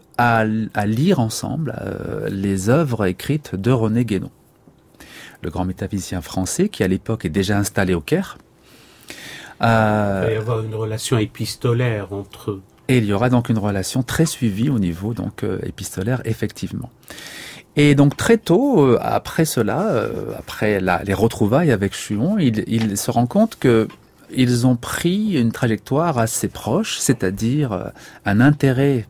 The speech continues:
Speaker 1: pour la spiritualité, et puis une sorte aussi d'attirance pour le soufisme, pour ce cheminement spirituel tel qu'il s'exprime, euh, en islam. De son côté, Schuon va partir en Algérie,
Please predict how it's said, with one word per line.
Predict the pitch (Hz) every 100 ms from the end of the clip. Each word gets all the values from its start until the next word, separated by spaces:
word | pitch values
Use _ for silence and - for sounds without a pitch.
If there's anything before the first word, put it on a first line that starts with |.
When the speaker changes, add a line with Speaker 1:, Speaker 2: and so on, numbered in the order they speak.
| -
Speaker 1:
pour | 120 107
la | 98
spiritualité, | - 107 95 90 85 85 82 156 233 - - - - - - - - -
et | 131
puis | 123 147 175 226 240 254 -
une | 135 143 139
sorte | 131 - 185 -
aussi | 139 123 - 180 175 -
d'attirance | 110 120 - 117 120 185 196 -
pour | - 135 156 196 196 170 117
le | 143
soufisme, | - 127 - 90 98 98 - - - - -
pour | 113 -
ce | -
cheminement | 117 117 110 107 107
spirituel | - - 92 90 - 120 151
tel | 117 117
qu'il | 113 104
s'exprime, | 98 - - 120 139 117
euh, | - - - - - - -
en | 117
islam. | 110 - - 98 101 - - - - - - - -
De | 139
son | 160
côté, | 151 151 151
Schuon | 147 135 131
va | 110
partir | 101 104 - 104
en | 95
Algérie, | 90 90 95 170